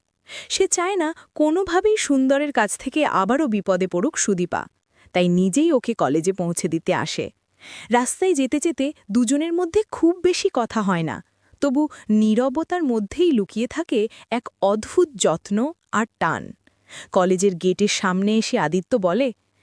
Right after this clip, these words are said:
"নিজের খেয়াল রাখবে, ঠিক আছে?" সুদীপা শুধু মৃদু হাসে আর তারপর কলেজের ভেতরে ঢুকে যায়। কিন্তু কে জানত এই প্রথম দিনই ওর জীবনের সবচেয়ে বড় অধ্যায় খুলে যাবে?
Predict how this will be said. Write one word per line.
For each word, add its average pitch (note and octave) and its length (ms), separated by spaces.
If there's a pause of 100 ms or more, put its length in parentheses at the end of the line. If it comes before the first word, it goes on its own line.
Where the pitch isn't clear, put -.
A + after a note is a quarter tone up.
(300)
"নিজের A3 380
খেয়াল A3 300
রাখবে, F#3 420 (120)
ঠিক G#3+ 200
আছে?" A3+ 320 (580)
সুদীপা B3+ 520
শুধু F4+ 260
মৃদু A#3 360
হাসে G3+ 460 (240)
আর F3+ 240
তারপর A3+ 460 (220)
কলেজের A3+ 440
ভেতরে F3 420
ঢুকে D#3 300
যায়। A#2+ 200 (680)
কিন্তু F4 340
কে G#3+ 220
জানত F#3 440 (440)
এই D4 360
প্রথম D4+ 560
দিনই B3 440 (240)
ওর C4+ 160
জীবনের B3 440
সবচেয়ে - 540
বড় D#4 220
অধ্যায় D4 380
খুলে D#4 280
যাবে? D#4 260